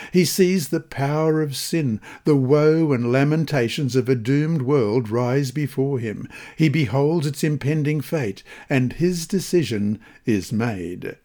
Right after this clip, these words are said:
He will save man at any cost to himself. He accepts his baptism of blood, that through him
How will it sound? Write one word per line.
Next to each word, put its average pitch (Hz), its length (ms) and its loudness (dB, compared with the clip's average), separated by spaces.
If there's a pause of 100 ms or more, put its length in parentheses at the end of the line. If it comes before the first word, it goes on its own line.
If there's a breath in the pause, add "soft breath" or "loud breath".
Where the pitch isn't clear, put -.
(600)
He 117 140 4
will 98 180 0
save 95 420 -4
man 107 400 -2
at 117 260 -4
any 143 260 2
cost - 500 -6
to 123 120 -4
himself. - 720 -8 (320 loud breath)
He 147 200 2
accepts - 560 -4
his 147 200 -2
baptism 139 680 -2
of 123 180 0
blood, 107 380 -2 (280 loud breath)
that 135 300 -2
through 208 440 2
him 107 420 -4